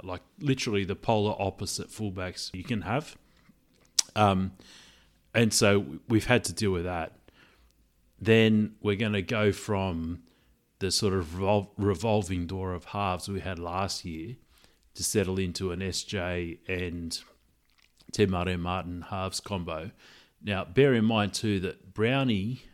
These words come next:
and S J both said for the last year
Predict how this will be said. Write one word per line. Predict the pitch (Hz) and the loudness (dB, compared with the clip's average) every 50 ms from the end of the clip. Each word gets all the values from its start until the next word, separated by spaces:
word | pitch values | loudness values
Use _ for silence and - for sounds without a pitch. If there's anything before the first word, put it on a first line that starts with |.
| - _ _ - | -20 _ _ -6
and | 98 98 95 92 87 85 - | -4 -2 -2 -2 -6 -6 -2
S | - 104 110 - - | 0 0 0 0 0
J | - - 98 87 82 | -2 -4 -4 -2 -4
both | 78 - 90 90 95 95 - - | -6 -4 -4 -2 -2 -2 -4 -4
said | - - 101 80 80 82 82 - _ _ | -6 -4 -4 -4 -6 -8 -10 -14 _ _
for | - 107 | -12 -10
the | 82 87 82 | -8 -8 -8
last | 85 87 87 87 87 80 - - - - - | -6 -4 -4 -4 -4 -6 -6 -8 -8 -10 -12
year | - 90 90 98 87 82 78 82 | -8 -6 -4 -4 -2 -4 -4 -6